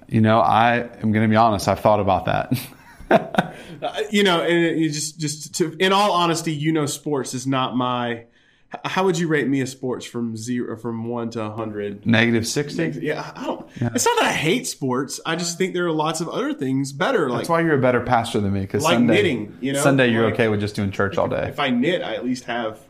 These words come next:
Speaker 2: a product at the end, right?
Speaker 1: Yeah, no, I
Speaker 2: Yeah.
Speaker 1: hear you.
Speaker 2: No, okay.
Speaker 1: And
Speaker 2: Uh,
Speaker 1: it's much cheaper.
Speaker 2: <laughs> It's very
Speaker 1: It's much
Speaker 2: true.
Speaker 1: more cost effective.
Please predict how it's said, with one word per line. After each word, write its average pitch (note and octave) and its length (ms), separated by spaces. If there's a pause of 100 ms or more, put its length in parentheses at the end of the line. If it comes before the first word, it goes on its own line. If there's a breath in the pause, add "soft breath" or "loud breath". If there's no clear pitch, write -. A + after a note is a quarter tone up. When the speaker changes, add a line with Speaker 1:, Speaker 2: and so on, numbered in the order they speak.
Speaker 2:
a G2+ 80
product D3 540
at F#2 180
the F2 200
end, F2 220
right? - 320
Speaker 1:
Yeah, B2+ 300
no, A2 240
I G#2+ 100
Speaker 2:
Yeah. A2 60
Speaker 1:
hear A#2+ 160
you. G#2 120 (120)
Speaker 2:
No, F#3+ 180
okay. F#3 240
Speaker 1:
And A#2+ 120
Speaker 2:
Uh, B2+ 40
Speaker 1:
it's - 160
much A2+ 280
cheaper. G#2 420
Speaker 2:
<laughs> - 460 (360)
It's - 320
very - 300
Speaker 1:
It's - 240
much B2+ 140
Speaker 2:
true. F3 140
Speaker 1:
more A2 80
cost A#2 300
effective. G#2 500